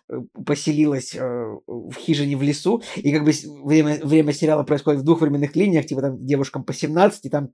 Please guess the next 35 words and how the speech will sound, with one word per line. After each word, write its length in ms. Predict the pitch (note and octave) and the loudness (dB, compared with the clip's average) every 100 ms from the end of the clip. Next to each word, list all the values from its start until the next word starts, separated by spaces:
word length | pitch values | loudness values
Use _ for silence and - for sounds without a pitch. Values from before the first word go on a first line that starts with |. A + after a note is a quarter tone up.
| _ | _
типа 220 | - C#3+ | -10 -8
двадцать 400 | A#2+ C#3 D3 - | 0 2 2 0
пять, 300 | - F#3+ - _ - | -2 -2 -4 _ -20
что 260 | - C#3 | -10 -6
ли, 80 | C#3 | -4
двадцать 320 | C3+ D3+ D3 | 0 0 2
лет 160 | C#3+ C3+ | -4 -4
спустя, 500 | - C#3 - F3 G3+ - - - | -6 -8 -4 -4 -4 -8 -20 -18
когда 240 | - C#3+ | -6 -2
они 140 | C#3+ C#3+ | 0 0
уже 160 | C#3 | 4
выбрались 400 | D#3+ G3 F3+ C#3+ | 6 6 6 4
оттуда 420 | C3+ C3+ B2 A2 - _ _ _ _ | 0 -4 -4 -6 -10 _ _ _ _
и 140 | C#3 C#3 | -4 -2
продолжают 560 | C3 C#3 C#3+ C#3+ C3+ | 0 -2 0 0 -2
как 140 | C3 B2 | -4 -4
бы 100 | C3+ | -2
жить, 300 | C3+ A#2+ - | -2 -4 -6
э, 40 | |
э, 800 | A2+ A#2 G#2 - - - A#2 A2 F#2 _ - | -8 -8 -8 -12 -18 -14 -12 -12 -14 _ -4
переживая 420 | C#3 C#3 C#3+ C3+ | -2 2 4 4
тот 140 | B2+ | 0
травматичный 540 | C#3 C3+ C#3 C#3+ - E3+ | -4 -2 -2 -4 -2 0
опыт. 320 | C3+ A#2+ - _ - - - - - | 0 -4 -14 _ -20 -20 -20 -16 -4
И, 260 | F3 F#3+ F3+ | 2 8 8
в 40 | |
общем, 300 | F3 E3+ F3+ | 8 6 2
второй 320 | E3 F3+ F#3+ | 4 6 8
сезон 220 | F3+ F#3 F3+ | 8 6 6
очень 240 | E3+ D#3+ | 4 4
сильно 240 | - E3+ | 4 6
разочаровал 560 | D#3 D3 E3 D#3+ F#3 F#3+ | 6 2 2 4 4 4
после 300 | F3 - D3+ | 2 0 -2
первого 380 | D#3 D3 C3+ C3 | 0 0 0 -2
сезона. 460 | C3+ C3 B2+ C3 | -4 -4 -6 -8